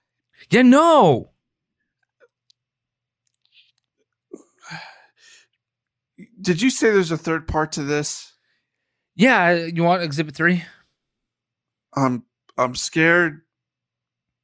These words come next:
Speaker 2: but I'm gonna say it's, you're speaking two different languages
Speaker 1: Yeah,
Speaker 2: at
Speaker 1: we
Speaker 2: this point with each other.
Speaker 1: And we've been talking about that forever
Speaker 2: Mm-hmm.
Speaker 1: on this show.
Speaker 2: Mm-hmm.
Speaker 1: But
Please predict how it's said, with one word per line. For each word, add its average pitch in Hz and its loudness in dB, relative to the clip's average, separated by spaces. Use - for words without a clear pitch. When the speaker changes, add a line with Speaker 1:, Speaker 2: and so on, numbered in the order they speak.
Speaker 2:
but 165 4
I'm 165 4
gonna 180 -2
say 151 -2
it's, - -8
you're 147 -2
speaking 147 0
two - -4
different 117 -4
languages 110 -10
Speaker 1:
Yeah, 185 2
Speaker 2:
at 117 0
Speaker 1:
we 131 -2
Speaker 2:
this 113 -6
point 110 -10
with - -14
each 104 -8
other. 64 -10
Speaker 1:
And 147 2
we've 185 4
been 127 0
talking 107 -4
about 95 -10
that 104 -8
forever 117 0
Speaker 2:
Mm-hmm. 87 -12
Speaker 1:
on 95 -14
this 87 -14
show. - -16
Speaker 2:
Mm-hmm. 117 -8
Speaker 1:
But 131 0